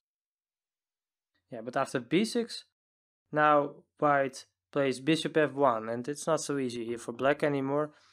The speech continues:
Rook a eight is not possible, because then there's bishop c four, and black cannot protect the f seven pawn anymore. So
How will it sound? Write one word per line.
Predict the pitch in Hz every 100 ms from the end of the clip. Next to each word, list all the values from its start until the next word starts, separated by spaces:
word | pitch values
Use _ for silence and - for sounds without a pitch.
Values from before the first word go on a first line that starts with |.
| - _
Rook | 131 151 160
a |
eight | 147 135 151 151
is | 139
not | 131 127
possible, | 160 160 147 143 135 _ _ _ _
because | 143 - 127 127
then | 127 127 123 _ _
there's | 123 120 117
bishop | 127 127 127 -
c | -
four, | 135 - 139 117
and | 117 127 120 110 - _ _ _
black | 131 127
cannot | 127 123 120 120
protect | 123 131 123 139
the | 123 131
f | 127
seven | - 120 117
pawn | 110 117 113
anymore. | 110 110 107 98 _ _ _ _ _ _ _ _ _ _ _ _ _ _ _ _ _ _ _ _ _ _ _ _ _ _ _ _ _ _
So | - 175 175 165 165